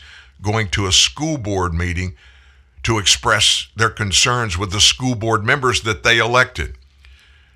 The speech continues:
They're trying to change the definition of an insurrectionist.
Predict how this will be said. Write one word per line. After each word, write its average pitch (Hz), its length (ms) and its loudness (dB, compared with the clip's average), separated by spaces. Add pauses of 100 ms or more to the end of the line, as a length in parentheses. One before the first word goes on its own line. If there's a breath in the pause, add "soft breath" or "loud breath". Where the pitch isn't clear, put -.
(340 soft breath)
They're 104 100 -4
trying 101 340 0
to 95 80 -2
change 107 380 0
the 101 60 -2
definition 110 640 -2
of 113 120 -2
an 117 120 -2 (140)
insurrectionist. 123 1200 0